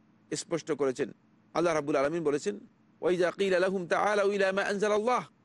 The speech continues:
যখন তাদেরকে বলা হয়, "ওয়াইজা কিলা লাহুম তাআলাউ ইলা মা আনজালাল্লাহু ওয়া ইলা রাসূল",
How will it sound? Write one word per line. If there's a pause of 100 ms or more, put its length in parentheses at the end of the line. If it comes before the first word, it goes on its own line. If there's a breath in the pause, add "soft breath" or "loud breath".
যখন
তাদেরকে
বলা
হয়,
"ওয়াইজা
কিলা
লাহুম (300)
তাআলাউ
ইলা
মা
আনজালাল্লাহু
ওয়া
ইলা
রাসূল",